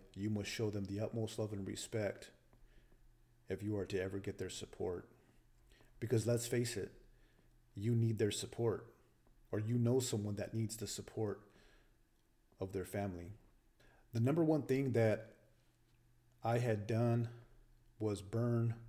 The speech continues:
every bridge that, to anybody that had ever, uh, tried to, uh, support me and help me out. And right before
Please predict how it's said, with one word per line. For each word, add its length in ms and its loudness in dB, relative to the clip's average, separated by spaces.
every 320 2
bridge 720 2
that, 500 -4
to 120 -2
anybody 440 4
that 160 2
had 160 0
ever, 440 0
uh, 280 -2
tried 340 -2
to, 540 -8
uh, 100 -8
support 480 -2
me 120 -6
and 100 -8
help 180 -2
me 120 -4
out. 260 -4
And 200 -8
right 220 0
before 800 2